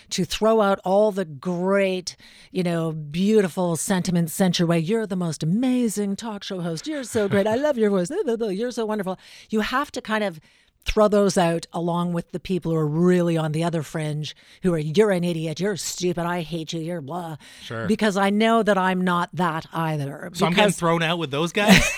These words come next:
Speaker 1: <laughs>
Speaker 2: Is that what you're telling me?
Speaker 1: Well, no, because it's the masses in the middle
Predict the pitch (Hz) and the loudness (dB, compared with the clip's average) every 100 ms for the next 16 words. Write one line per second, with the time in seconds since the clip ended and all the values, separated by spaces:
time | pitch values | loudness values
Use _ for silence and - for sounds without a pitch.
0 | - 311 - 285 143 165 196 190 185 180 | 0 0 0 -2 2 4 4 2 4 2
1 | 220 269 330 277 285 285 262 269 269 262 | 4 4 2 0 2 2 2 0 0 -2
2 | - 254 - 240 233 277 294 247 208 196 | -2 -2 0 2 2 2 0 -2 0 2
3 | 185 180 170 143 135 175 | 4 4 2 0 -6 -16